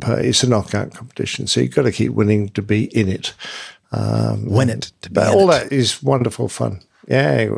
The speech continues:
Speaker 1: in it to win it. Um, but, uh, nothing much else is happening, uh, really, quite honestly. So we came back from our Cornish hol-, holiday, which we loved. And, um, and, you know,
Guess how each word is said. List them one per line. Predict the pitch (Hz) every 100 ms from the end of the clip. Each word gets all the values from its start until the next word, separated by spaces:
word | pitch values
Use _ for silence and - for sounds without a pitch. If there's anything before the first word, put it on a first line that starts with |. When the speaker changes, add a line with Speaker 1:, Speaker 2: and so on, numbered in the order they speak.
| -
Speaker 1:
in | 147
it | 160 -
to | -
win | 120 107
it. | 104 - _ - - - - - -
Um, | 147 147 147 131
but, | 156 151 -
uh, | 156 165
nothing | 180 180 240 202
much | 147 175 -
else | - 151 143 -
is | 147
happening, | 190 226 - 104 98
uh, | 131 131 127 123 123 - _ _
really, | 156 139 139 190
quite | 185 127 147
honestly. | 151 170 - 220 208
So | - 151 139
we | 135 127
came | 120 156
back | 131 -
from | - 120
our | 113
Cornish | - 131 123
hol-, | - 123 120
holiday, | - 123 117 120
which | 113 104 -
we | 113
loved. | 104 117 113 - - - - - - -
And, | 131 127 127 131
um, | 127 127 127 127 127 123 _ _
and, | 120 127 - - 131
you | 131
know, | 135